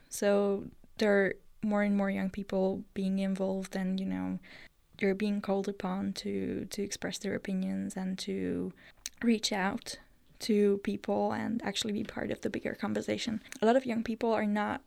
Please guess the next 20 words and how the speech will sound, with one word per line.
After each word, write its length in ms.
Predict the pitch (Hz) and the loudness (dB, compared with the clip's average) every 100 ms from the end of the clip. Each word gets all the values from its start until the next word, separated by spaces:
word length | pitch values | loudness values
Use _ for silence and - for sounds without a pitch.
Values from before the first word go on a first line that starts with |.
| _ | _
brave 260 | - 214 226 | -2 0 0
enough 400 | 226 262 - - - - | 0 -2 -6 -16 -10 -2
to, 440 | 226 220 208 220 | 4 6 4 2
to 120 | - | -2
speak 260 | 214 233 226 | -2 -2 -2
up 160 | 226 - | -4 -4
for 240 | - 208 | -2 0
their 220 | 208 208 | 0 0
minds 460 | 202 208 233 262 - | 0 -2 -2 -4 -4
because 340 | - - 214 | -4 -2 0
they 160 | 214 208 | 2 2
don't 380 | 208 202 202 - - | 2 0 -2 -6 -4
really 380 | 208 202 196 196 | 0 2 0 0
believe 360 | 208 202 202 | -2 -2 -2
themselves 440 | 214 208 220 208 - | -4 -2 -2 -4 -4
that 300 | 214 208 - - - - - - - - | -4 -4 -6 -14 -18 -18 -20 -20 -10 0
they're 180 | 208 | 4
actually 340 | - - - 208 | 4 2 -2 0
worth 480 | 202 196 196 196 - - | 4 4 4 -2 -8 -2
of 640 | 202 196 196 - - - | 0 0 -4 -8 -14 -16